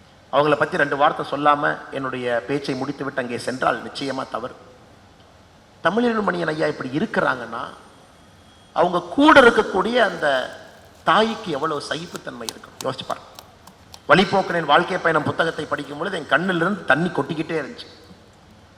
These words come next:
ஐந்தாறு முறை அந்த புத்தகத்தை படிச்சேன், அஞ்சாறு முறை படிச்சேன்.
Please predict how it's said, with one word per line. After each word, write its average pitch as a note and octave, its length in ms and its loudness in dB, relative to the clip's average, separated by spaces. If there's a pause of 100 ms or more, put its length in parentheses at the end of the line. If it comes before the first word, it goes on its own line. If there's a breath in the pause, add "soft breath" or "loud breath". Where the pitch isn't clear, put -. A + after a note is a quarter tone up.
ஐந்தாறு A3 480 10
முறை G3+ 200 8
அந்த F#3 140 6
புத்தகத்தை E3 440 2
படிச்சேன், C#3 300 4
அஞ்சாறு G#3+ 460 10
முறை E3 160 4
படிச்சேன். - 420 -6